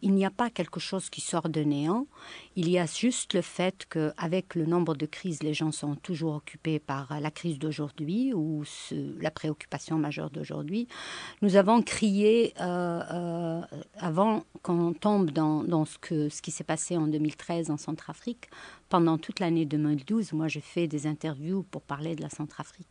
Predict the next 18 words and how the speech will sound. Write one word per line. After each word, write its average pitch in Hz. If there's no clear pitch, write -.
pour 165
dire : « 156
Attention, 165
ce -
qui -
se -
passe 160
est 143
grave. » 208
La 220
même 247
chose -
pour 165
le 151
Sud-Soudan. 151
Je -
crois 269
que, 208